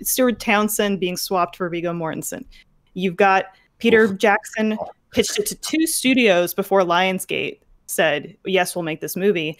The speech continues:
Speaker 1: And they were even pitching it down. They were pitching it as, like, two movies because they didn't think anybody would take a chance on a trilogy.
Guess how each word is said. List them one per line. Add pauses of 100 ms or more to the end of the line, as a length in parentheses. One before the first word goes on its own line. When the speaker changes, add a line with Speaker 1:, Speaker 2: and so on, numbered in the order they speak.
(200)
Speaker 1:
And
they
were
even
pitching
it
down.
They
were
pitching
it
as,
like,
two
movies (120)
because
they
didn't
think
anybody
would
take
a
chance
on
a
trilogy.